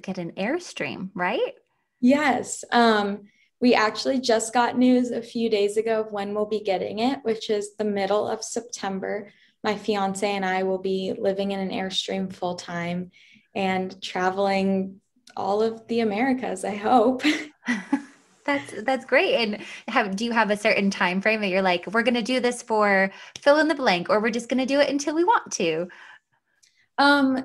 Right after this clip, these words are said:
Speaker 2: so as of now, I'm supposed to start my clinicals next April. So that would give us about six months in the Airstream. Um, so six months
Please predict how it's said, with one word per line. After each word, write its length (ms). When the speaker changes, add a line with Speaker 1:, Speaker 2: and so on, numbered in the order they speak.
Speaker 2:
so 240
as 220
of 140
now, 220
I'm 160
supposed 340
to 80
start 320
my 100
clinicals 920
next 600
April. 500
So 140
that 120
would 120
give 180
us 180
about 580
six 580
months 600
in 180
the 180
Airstream. 720
Um, 580
so 400
six 360
months 460